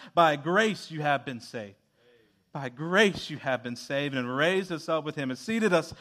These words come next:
with him in the heavenly places in Christ Jesus, so that in the coming ages he might show the immeasurable riches of his grace and kindness towards us in Christ Jesus. And he reminds us yet again, "For by grace you have been saved through faith, not of your own doing."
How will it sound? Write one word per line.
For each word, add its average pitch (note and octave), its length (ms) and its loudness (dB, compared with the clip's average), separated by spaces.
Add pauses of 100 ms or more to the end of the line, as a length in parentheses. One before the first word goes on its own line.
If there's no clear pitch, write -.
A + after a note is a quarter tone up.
(160)
with F3 140 2
him F3 120 0
in D3+ 60 -2
the D3+ 60 -2
heavenly G3 260 2
places F3 400 -2
in D3 80 -8
Christ D#3+ 340 2
Jesus, C3 320 -8
so E3 140 -4
that D3+ 80 -2
in D3 60 -2
the C#3+ 40 -6
coming G3 360 -2
ages D3+ 340 -2
he G3 100 -8
might E3 220 0
show D#3 220 -4
the C3+ 100 -4
immeasurable E3+ 520 -4
riches D3+ 360 -6 (240)
of D#3 220 4
his D3 180 -4
grace C3 300 -4
and B2 100 -12
kindness B2+ 360 -6
towards A#2+ 280 -12
us A#2 220 -10 (200)
in A#2+ 200 -6
Christ A#2 360 -10
Jesus. A2 380 -14
And A2 100 -16
he A2+ 60 -12
reminds A2+ 420 -6
us A2+ 160 -18
yet A2+ 160 -8
again, G#2+ 380 -12 (300)
"For B2+ 400 -4 (200)
by A2+ 380 -2
grace G#2+ 460 -8
you A2 180 -10 (100)
have A2+ 300 -8
been G#2+ 200 -12
saved G2 400 -16
through G#2+ 260 -18
faith, F2+ 340 -20 (680)
not A2+ 300 -4
of A#2 100 -8
your A#2+ 160 -8
own G#2+ 240 -10
doing." F#2+ 300 -20